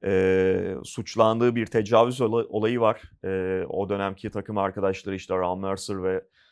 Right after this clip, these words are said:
Antoine Walker'ın da işin içinde olduğu bir, e, olay. Ee, bunun da tekrar gündeme geldiğini ve Portland,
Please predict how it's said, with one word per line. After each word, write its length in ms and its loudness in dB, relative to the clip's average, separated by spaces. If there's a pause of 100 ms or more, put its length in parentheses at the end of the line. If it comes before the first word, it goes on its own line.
(140)
Antoine 440 -2
Walker'ın 480 -2
da 100 -2 (220)
işin 260 -14
içinde 640 -10
olduğu 360 -8
bir, 400 -10
e, 140 -12
olay. 320 -2 (1120)
Ee, 40 -6 (640)
bunun 680 -2 (200)
da 360 8
tekrar 340 6
gündeme 360 0
geldiğini 420 4
ve 160 -2
Portland, 440 -2